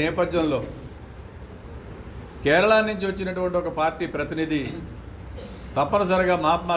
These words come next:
గాంధీ గారిని కలిసి దళితులందరికీ కూడా మనం టెంపుల్స్ ప్రవేశం, ఆలయ ప్రవేశం ఏర్పాటు చేయాలంటే ఆ చారిత్రాత్మకమైనటువంటి రిజల్యూషన్ వంద సంవత్సరాల క్రితం కాంగ్రెస్ పార్టీ ఈ కాకినాడ పట్టణంలో చేయడం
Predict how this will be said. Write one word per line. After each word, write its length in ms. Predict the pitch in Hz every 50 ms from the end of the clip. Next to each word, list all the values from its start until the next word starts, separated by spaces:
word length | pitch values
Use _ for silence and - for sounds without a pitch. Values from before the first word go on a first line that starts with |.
| 160 156
గాంధీ 200 | 160 160 165 165 165
గారిని 200 | 165 165 151 151 - 156
కలిసి 300 | 151 151 - 165 156 143 127 120 - - - - - - - - - - - - 120
దళితులందరికీ 640 | 135 165 175 180 185 180 175 170 170 165 170 165 151
కూడా 120 | 156 160 165 160 151
మనం 160 | 151 151 151 139 -
టెంపుల్స్ 380 | 160 156 156 156 - 180 147 - - -
ప్రవేశం, 340 | 156 151 160 160 151 156 151 139 135
ఆలయ 180 | 143 156 170 165 165
ప్రవేశం 320 | 160 156 160 160 156 156 143 139 143
ఏర్పాటు 300 | 143 139 - 156 151 135 135
చేయాలంటే 420 | 143 143 139 139 139 131 151 139 127 123 123 - - - - - - - - - - - 123 139
ఆ 20 | 147 - -
చారిత్రాత్మకమైనటువంటి 1160 | 139 143 151 175 180 180 - 175 180 185 185 - 190 180 180 175 170 165 156 165 165 151 156 151 139
రిజల్యూషన్ 480 | 135 143 160 156 160 156 120 - 151 165 143 131
వంద 180 | 131 143 160 175 156
సంవత్సరాల 380 | 156 170 175 175 196 180 175 160 143
క్రితం 220 | 151 143 143 185 185 - 156
కాంగ్రెస్ 340 | 156 160 160 160 156 143 - -
పార్టీ 300 | 151 139 139 - 170 180 190 180 - - - - - - 143
ఈ 40 | 151 147
కాకినాడ 380 | 160 156 165 165 170 165 156 151 139
పట్టణంలో 320 | 151 135 143 139 143 147 139 -
చేయడం 220 | 151 143 143 143